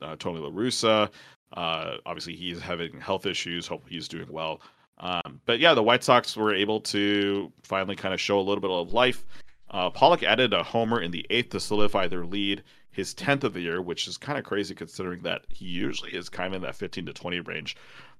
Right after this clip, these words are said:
This year has just not been good for Pollock. He has a career low slash line of two forty, two eighty-seven, three seventy-eight. And yeah, like, he, his career O P S is actually eight oh three. He's been pretty consistent with that, but this year it's just been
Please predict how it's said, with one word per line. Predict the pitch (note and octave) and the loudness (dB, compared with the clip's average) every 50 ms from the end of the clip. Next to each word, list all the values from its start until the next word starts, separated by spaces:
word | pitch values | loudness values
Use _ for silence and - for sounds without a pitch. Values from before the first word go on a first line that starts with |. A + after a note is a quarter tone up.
| - - | -14 -2
This | - B2 - - | -2 0 0 4
year | D#3 D#3+ C3+ | 4 6 6
has | B2 G#2+ - | 6 4 2
just | - G#2 - - | 0 -4 -2 0
not | G2 F#2+ F#2+ - | 2 2 2 2
been | - E2+ E2+ | 0 -6 -4
good | - F2+ F2 | -2 -4 -4
for | - - E2 | -4 -6 -4
Pollock. | - F#2 F2+ F2+ F2+ F2+ - | 0 2 4 4 2 0 -2
He | - - G2 | -6 -4 -2
has | F#2+ F#2+ E2+ | -2 -2 -2
a | F2+ E2+ | -6 -12
career | - - G#2 G#2+ G#2+ A2+ | -12 -6 -2 0 2 2
low | G#2+ G#2 G#2 G#2 | 2 2 0 0
slash | - - G2+ F#2+ F#2 F2+ - - | 0 0 0 0 2 0 0 -2
line | F#2+ F2 | -4 -6
of | - - | -6 -10
two | - - A2+ G#2 | -8 -6 -6 -6
forty, | - - G#2 G2+ G2 G2 F#2 | -2 0 0 0 0 -2 -6
two | E2 - - F#2+ | -8 -8 -6 -4
eighty-seven, | F2+ E2 - - - G2 F2 F#2 F2 - | -4 -4 -4 -4 -6 -6 -6 -6 -8 -10
three | - E2+ F2 E2 | -10 -10 -10 -8
seventy-eight. | - - D2 - - D2 - - - A2 A2+ G2+ - - _ - - - _ _ _ _ - - | -8 -10 -10 -10 -12 -14 -8 0 2 2 2 2 -2 -10 _ -20 -20 -20 _ _ _ _ -6 -2
And | A2 A2+ A2+ A2+ B2 | 0 0 2 4 6
yeah, | E3+ F3 C3 F2+ - - - | 6 6 6 4 2 -4 -2
like, | G#2+ A2+ G#2 - | -2 -2 -2 -2
he, | - A2 A2+ A2+ G2 F2 | -4 -6 -6 -6 -6 -4
his | A2+ B2 - | -4 -4 -4
career | - - D3 E3+ E3+ | 0 2 4 6 6
O | D#3 | 6
P | D3+ C#3 C#3 | 6 6 4
S | C3 A#2+ | 4 4
is | G#2+ - | 2 0
actually | G#2 G2 G2+ G2+ - - | 0 2 0 -2 0 0
eight | G2+ G#2 | 0 0
oh | G2 F#2 | 0 -2
three. | - - F#2+ F#2+ E2+ | -4 -8 -8 -8 -8
He's | E2 - F#2+ - | -6 -8 -10 -6
been | - A#2+ G#2+ - | -4 -4 -4 -4
pretty | - F#2+ G2 F#2+ G2+ G2+ | -8 -8 -6 -4 -4 -4
consistent | - F#2 E2+ - F#2 - - F#2+ E2+ | -4 -8 -10 -8 -10 -10 -10 -8 -10
with | D#2+ D#2+ - | -10 -8 -8
that, | D#2 - A#1 - | -8 -8 -6 -8
but | - F2 D#2 | -8 -6 -4
this | G#2 G2 - - | -4 -4 -4 -4
year | G2 F#2 F2+ | -4 -2 -4
it's | E2 - - | -4 -6 -8
just | - D#2+ - | -10 -10 -8
been | - F2 E2 E2 D#2+ - | -8 -8 -8 -8 -12 -16